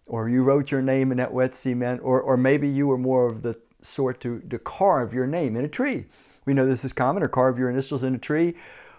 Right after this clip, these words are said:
or, um, maybe on a picnic table somewhere that we shouldn't have done, but nevertheless we did it.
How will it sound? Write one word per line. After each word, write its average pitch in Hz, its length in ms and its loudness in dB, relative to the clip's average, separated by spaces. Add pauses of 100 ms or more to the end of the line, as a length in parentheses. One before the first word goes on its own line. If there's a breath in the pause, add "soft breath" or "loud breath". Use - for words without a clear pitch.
(180 loud breath)
or, 117 340 0
um, 113 280 -2
maybe 143 380 -6
on 123 180 -2
a 110 120 -4
picnic 151 500 -2
table 143 300 0
somewhere 143 640 2 (120)
that 143 100 0
we 135 120 0
shouldn't 135 280 0
have 123 100 -2
done, 131 200 0
but 123 100 -4
nevertheless 135 420 0
we 135 80 -4
did 113 200 -2
it. - 140 -8